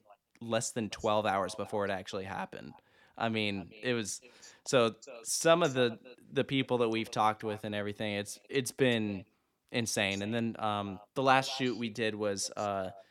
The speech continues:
at Six Flags Over Texas. We actually went out and met the family at Over Texas and filmed them at New Texas Giant, which was super cool. And we were really thrilled that, uh, the park was able to help us out with that so we could get the content we were looking for.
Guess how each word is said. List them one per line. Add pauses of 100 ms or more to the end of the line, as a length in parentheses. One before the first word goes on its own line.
(240)
at
Six
Flags
Over
Texas.
We
actually
went
out
and
met (100)
the
family (400)
at (120)
Over
Texas
and
filmed
them
at
New
Texas
Giant,
which
was
super
cool.
And
we
were
really
thrilled
that,
uh,
the
park
was
able
to
help
us
out
with
that
so
we
could
get
the
content
we
were
looking
for.